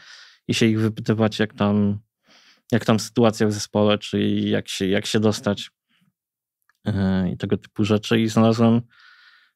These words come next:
e, dwóch Polaków, którzy akurat wtedy przez, już od kilku miesięcy pracowali w zespole Ferrari.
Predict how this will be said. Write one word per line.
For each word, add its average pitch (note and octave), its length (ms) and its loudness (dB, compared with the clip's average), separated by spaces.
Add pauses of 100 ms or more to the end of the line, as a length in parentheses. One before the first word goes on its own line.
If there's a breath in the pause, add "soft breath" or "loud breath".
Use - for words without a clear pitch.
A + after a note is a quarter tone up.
(120)
e, G#2+ 360 2
dwóch A2+ 240 0
Polaków, A2+ 400 0
którzy A2+ 260 2
akurat A2 300 0
wtedy A2+ 800 0
przez, - 320 -4
już A#2 320 0
od G#2 120 -4
kilku A#2 240 0
miesięcy A2+ 380 2
pracowali G#2+ 460 2
w G#2 80 -2
zespole G#2+ 340 0
Ferrari. G#2 360 0